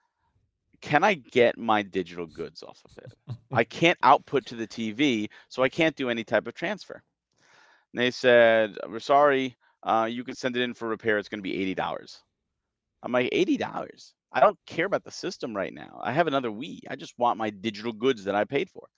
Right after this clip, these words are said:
Speaker 1: "Well, unfortunately, you need to pay eighty dollars to repair the system." I was like, "What? What? <laughs> Come on, I just want the stuff I own." "Uh, well, you know, you, you have to, you know what?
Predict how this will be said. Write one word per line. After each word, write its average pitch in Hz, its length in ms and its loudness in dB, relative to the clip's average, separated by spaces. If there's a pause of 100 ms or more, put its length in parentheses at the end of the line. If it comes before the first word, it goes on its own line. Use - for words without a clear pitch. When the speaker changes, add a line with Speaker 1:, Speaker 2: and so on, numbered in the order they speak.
(560)
Speaker 1:
"Well, 117 180 4
unfortunately, 117 600 -2
you 110 140 -6
need 107 180 -4
to 98 60 -16
pay 101 240 0
eighty 92 160 -2
dollars 78 580 -8 (420)
to 98 300 -8
repair 92 320 -2
the 64 100 -10
system." - 400 -16 (280)
I - 40 -12
was 302 60 -10
like, 240 100 -6
"What? - 240 -10
What? 262 420 -2 (120)
<laughs> - 100 -20
Come - 240 4 (100)
on, 170 60 6 (120)
I 220 60 8
just 233 240 0
want 202 200 2
the 330 100 -6
stuff 151 280 0
I 143 220 2
own." 156 420 -4 (640)
"Uh, 131 340 6
well, 127 240 4
you 123 160 -4
know, 117 280 -2
you, 110 440 -6
you 104 180 -6
have 92 180 -2
to, - 100 -20 (160)
you 139 160 -2
know 151 100 8
what? 139 180 8